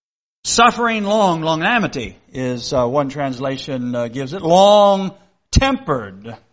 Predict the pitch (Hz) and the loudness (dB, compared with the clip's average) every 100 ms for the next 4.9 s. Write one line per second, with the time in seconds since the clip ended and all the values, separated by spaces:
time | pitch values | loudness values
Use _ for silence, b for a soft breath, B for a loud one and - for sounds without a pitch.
0 | _ _ _ _ _ _ _ - 202 156 | _ _ _ _ _ _ _ 2 4 6
1 | 156 247 311 202 160 180 165 156 170 190 | 6 6 6 0 -6 -6 -4 -4 -4 -4
2 | 180 214 294 339 320 220 175 160 170 202 | -4 0 4 6 4 2 -4 -4 0 2
3 | 202 220 240 294 330 208 156 151 185 175 | 2 0 2 4 6 6 4 4 2 0
4 | 156 156 151 151 156 156 143 139 | 0 4 4 2 0 0 -2 -8